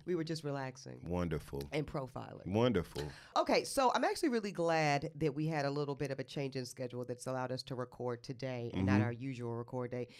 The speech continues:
Speaker 1: 'cause it's letting us get straight to, um, really the, the breaking news around, uh, Miss Shanquella Robinson and the fact that I think we were all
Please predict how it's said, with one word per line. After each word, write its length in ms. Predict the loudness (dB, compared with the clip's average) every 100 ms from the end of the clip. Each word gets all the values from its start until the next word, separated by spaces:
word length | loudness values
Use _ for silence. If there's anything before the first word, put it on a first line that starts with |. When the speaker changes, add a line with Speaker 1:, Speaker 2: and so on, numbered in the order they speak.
| -14 -4
Speaker 1:
'cause 100 | -4
it's 100 | -2
letting 300 | -4 -2 -4
us 120 | -6
get 200 | -8 -10
straight 380 | -8 -8 -8 -12
to, 280 | -12 -10 -10 -8
um, 420 | -8 -8 -12 -16 _ -20 _
really 280 | 0 4 6
the, 260 | 6 4 4
the 80 | 0
breaking 500 | 2 2 2 0 0
news 400 | 2 2 0 -2
around, 540 | -4 -2 -2 -2 -4 -6
uh, 200 | -6 -6 -6
Miss 260 | -4 -4 -4
Shanquella 600 | -6 -6 -6 -6 -4 -4 -6
Robinson 720 | -4 -4 -4 -8 -8 -8 -6 -10 -8 -4
and 160 | -4
the 80 | -4
fact 340 | -4 -6 -6
that 220 | -6 -4 -4
I 40 |
think 180 | -4 -4
we 100 | -2
were 140 | 0
all 480 | 0 2 0 -2 -4